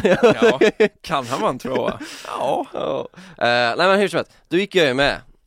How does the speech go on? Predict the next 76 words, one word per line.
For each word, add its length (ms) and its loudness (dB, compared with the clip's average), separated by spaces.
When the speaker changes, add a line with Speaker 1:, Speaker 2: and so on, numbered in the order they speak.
Speaker 2:
Och 100 -8
det 60 0
här, 160 2
det 160 0
här 60 4
trodde 180 -2
inte 140 -4
jag 80 -2
skulle 120 -4
ändra 140 -4
för 80 -14
två 120 -6
år 80 -6
sedan, 120 -16
men 80 -12
jag 60 -2
gick 80 -4
med 240 0
på 240 -4
att 60 -10
sätta 320 -8
en 80 -6
trea 400 -6
på 100 -12
Korsenny. 320 -14
Speaker 1:
Mm. 200 -4
Speaker 2:
Trots 240 -12
att 120 -6
jag, 160 -2
alla 260 0
vet 220 -2
hur 60 -10
mycket, 320 -10
hur 380 -10
högaktad 440 -10
Korsenny 280 -14
är. 60 -16
Men 100 -4
jag 100 0
tycker 180 -2
att 60 -2
han 200 0
numera 420 0
är 180 0
en 60 -4
trea 280 -6
på 80 -12
grund 100 -2
av 40 -4
skadebekymren, 580 -4
på 100 -10
grund 120 -4
av 40 -2
att 120 -6
han 220 -4
faktiskt 240 -8
var 140 2
ganska 200 -4
svajig 340 0
när 60 -4
han 60 -6
kom 140 -10
tillbaks. 480 -10
Eller 160 -2
han 100 0
hade 160 0
några 280 4
riktigt 180 -6
bra 100 -4
matcher, 300 -8
men 100 -10
sen 120 -2
var 60 0
han 60 0
ganska 200 -4
svajig 360 -6